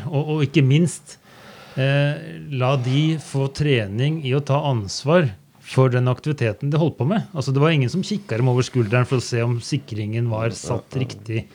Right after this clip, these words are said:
eller om den ble nappet ut, eh, hvis du fikk et fall. Altså, de måtte hele tiden stole på at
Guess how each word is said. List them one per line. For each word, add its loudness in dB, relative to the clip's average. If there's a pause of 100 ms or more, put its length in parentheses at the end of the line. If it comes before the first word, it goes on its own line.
(340)
eller -2
om 0
den 0
ble 0
nappet -4
ut, -8
eh, -4
hvis -6
du -10
fikk -4
et -6
fall. -2
Altså, -4
de 2
måtte -2
hele -2
tiden -4
stole -4
på 2
at -20